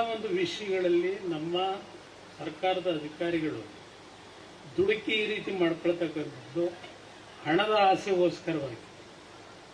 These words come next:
ಇವತ್ತು ಈ ರೀತಿಯ ಅಮಾಯಕರು ಜೀವ ಕಳ್ಕೊಳ್ತಕ್ಕಂಥ ಪರಿಸ್ಥಿತಿ ಬರ್ತಕ್ಕಂಥದ್ದೇನಿದೆ, ಇದು ನಮ್ಮೆಲ್ಲರಿಗೂ ನೋವು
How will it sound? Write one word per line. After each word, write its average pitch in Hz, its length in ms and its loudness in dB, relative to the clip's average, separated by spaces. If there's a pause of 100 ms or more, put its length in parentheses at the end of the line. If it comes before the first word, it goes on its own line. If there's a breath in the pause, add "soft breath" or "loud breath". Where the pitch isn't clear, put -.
(240)
ಇವತ್ತು 185 320 4 (560)
ಈ 190 60 4
ರೀತಿಯ 175 340 2 (1120)
ಅಮಾಯಕರು 180 680 2 (460)
ಜೀವ 196 260 2
ಕಳ್ಕೊಳ್ತಕ್ಕಂಥ 180 760 -2 (140)
ಪರಿಸ್ಥಿತಿ 170 480 -2
ಬರ್ತಕ್ಕಂಥದ್ದೇನಿದೆ, 156 1120 -2 (840)
ಇದು 170 200 6
ನಮ್ಮೆಲ್ಲರಿಗೂ 185 720 6
ನೋವು 165 220 6